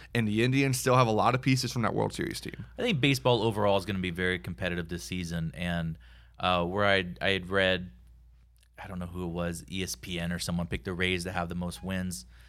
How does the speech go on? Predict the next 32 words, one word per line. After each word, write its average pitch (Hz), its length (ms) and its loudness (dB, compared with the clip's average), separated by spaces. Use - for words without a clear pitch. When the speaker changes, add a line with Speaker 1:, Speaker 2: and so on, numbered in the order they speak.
Speaker 2:
out 95 120 -2
of 87 60 -4
the 85 60 -6
season, 139 340 0
but 87 60 -2
it 95 40 0
was, 107 180 -2
like, 101 140 0
thirty-four 110 500 0
and 90 80 -6
twenty-six. - 640 -8
And 101 80 -2
I 104 60 0
thought, 90 240 2
"That's 143 180 -4
only 156 220 -4
eight 95 160 -6
games 95 240 -6
above 90 240 -6
five 90 180 -4
hundred." 120 400 -4
But 92 220 2
that 107 180 6
might 101 240 2
be 107 100 -4
what 104 220 -2
you're 101 80 -2
looking 135 240 -4
Speaker 1:
But 151 100 8
Speaker 2:
at. - 60 0
Speaker 1:
see, 165 260 6
in, 135 240 2